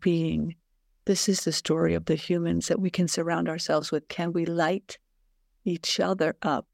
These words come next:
Can we trust? That we can use the light of another to help light our light. And then we take this light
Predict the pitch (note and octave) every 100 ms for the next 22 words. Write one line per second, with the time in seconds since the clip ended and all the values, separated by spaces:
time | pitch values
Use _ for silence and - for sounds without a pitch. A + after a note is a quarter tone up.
0 | _ _ _ _ _ _ _ _ _ _
1 | _ - F3 E3+ E3+ - - F#3 D3 -
2 | - - - _ _ _ - F3 D#3+ E3+
3 | E3 - F3+ F#3 E3+ D#3 E3 - - E3
4 | E3+ E3 E3 - E3+ E3+ D#3+ D#3 - -
5 | E3 E3+ E3+ E3 D#3+ F3 _ _ _ _
6 | _ _ _ _ _ _ _ _ _ _
7 | _ _ _ _ _ _ _ _ _ _
8 | _ _ _ _ E3+ F3 E3 D#3+ D#3 -
9 | E3+ F3 D#3+ C#3 - - _ _ _ _
10 | _ - F3 F3 F3 F3+ F3 D3+ - E3
11 | - D#3+ D#3